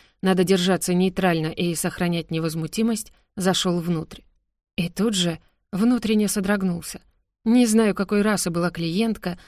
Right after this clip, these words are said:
но все рабы из ее свиты оказались софинянами. Наверное, тоже софинянка, видимо, такая же, как и предыдущая стерва, от которой пострадало столько парней.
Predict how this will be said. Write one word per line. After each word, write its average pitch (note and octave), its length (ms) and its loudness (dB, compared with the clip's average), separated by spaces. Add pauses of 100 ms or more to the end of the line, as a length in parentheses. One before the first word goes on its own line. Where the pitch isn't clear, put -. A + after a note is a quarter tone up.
(160)
но G3+ 140 4
все G3+ 160 2
рабы F#3 280 4
из F3 220 0
ее F3+ 140 2
свиты F3 440 -4 (220)
оказались F3+ 680 0
софинянами. F3+ 840 -2 (480)
Наверное, F#3 460 6
тоже A3 260 0
софинянка, G#3 720 0 (180)
видимо, G#3+ 400 4
такая G#3 320 2
же, F#3 120 2
как F3+ 180 -6
и F#3+ 60 0
предыдущая F3+ 640 2
стерва, F#3+ 460 -2 (220)
от F#3 120 -6
которой F3 320 0
пострадало F3+ 640 -2
столько F3 380 -4
парней. E3+ 460 -6